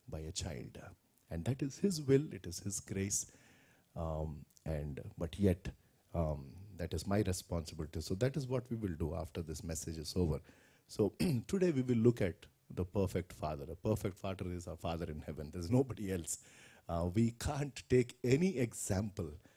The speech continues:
And we will look at few characteristics of our Heavenly Father and then quickly look at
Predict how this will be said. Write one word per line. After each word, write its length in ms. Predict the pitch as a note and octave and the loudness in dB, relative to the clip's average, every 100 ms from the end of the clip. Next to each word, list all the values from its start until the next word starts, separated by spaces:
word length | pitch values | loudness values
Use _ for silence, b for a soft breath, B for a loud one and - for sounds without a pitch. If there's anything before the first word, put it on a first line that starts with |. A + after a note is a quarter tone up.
| b b b - | b b b -6
And 160 | G2 | -4
we 100 | G2 | 0
will 100 | G#2 | 2
look 200 | A2+ F3 | 4 4
at 120 | F#3+ - | 2 -2
few 240 | - B3 | -4 -4
characteristics 800 | - E3+ C3+ A#2+ A2 - G#2 - | -2 0 0 -2 -4 -2 -4 -4
of 140 | G#2 | -4
our 100 | - - | -4 -4
Heavenly 360 | C3+ C#3 D3+ A#2+ | -6 -4 -2 -2
Father 440 | F#2 - E2 G#2 G#2 B B B B | -2 -2 0 0 -4 B B B B
and 220 | C#3 B2+ | 0 4
then 240 | F3+ G3+ - | 4 4 -4
quickly 560 | - A#3 - - G3 D3 | -6 -6 -6 -4 0 2
look 240 | A2+ A#2 | 2 2
at 240 | G2+ D2+ | 2 0